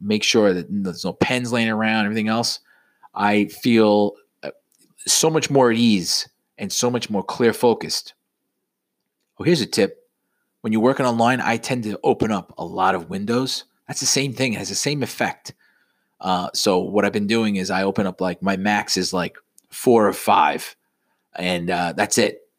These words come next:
Yeah, and I don't, you know, I'll just close that stuff. Sometimes I like to leave it open to, like, so I can get back to it, or it's a reminder that I gotta go back as I work, you know, I work a lot from home. I work off of a computer a lot. So this is kind of that same thing.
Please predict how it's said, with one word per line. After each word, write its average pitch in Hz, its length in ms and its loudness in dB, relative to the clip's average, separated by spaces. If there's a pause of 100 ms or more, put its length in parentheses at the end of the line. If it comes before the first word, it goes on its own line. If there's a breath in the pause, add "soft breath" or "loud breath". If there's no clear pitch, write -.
(120)
Yeah, 85 220 -8
and 92 140 -6
I 95 120 0
don't, 104 380 0
you 110 140 -8
know, 98 80 -2
I'll 95 120 0
just 95 180 -6
close 113 340 2
that 117 160 2
stuff. 95 160 -6
Sometimes 107 320 0
I 101 60 2
like 98 160 0
to 95 60 -8
leave 107 200 0
it 104 60 0
open 101 340 0
to, 95 120 -6
like, 82 300 -6 (120)
so - 180 -6
I 87 80 -4
can 87 160 -14
get - 160 -6
back 92 240 -2
to 104 100 0
it, 92 60 0
or 85 180 -4
it's - 140 -8
a 90 60 0
reminder 95 520 0
that 87 100 0
I 85 60 -2
gotta 85 140 -6
go 87 100 -6
back 92 380 0 (240 soft breath)
as 92 120 -4
I 95 40 0
work, 90 260 0 (260)
you 98 60 -2
know, 85 140 0
I 85 160 -2
work 95 220 -2
a 90 40 -2
lot 92 260 4
from 82 220 -2
home. 104 400 2 (300 soft breath)
I 90 100 0
work 90 320 -2
off 98 240 0
of 90 80 -8
a 87 60 -6
computer 95 340 -2
a 82 80 2
lot. 82 240 -6
So 87 300 -2 (480)
this - 160 0
is 196 80 -2
kind 170 240 0
of 139 60 0
that 101 140 -2
same 127 200 2
thing. 123 340 -2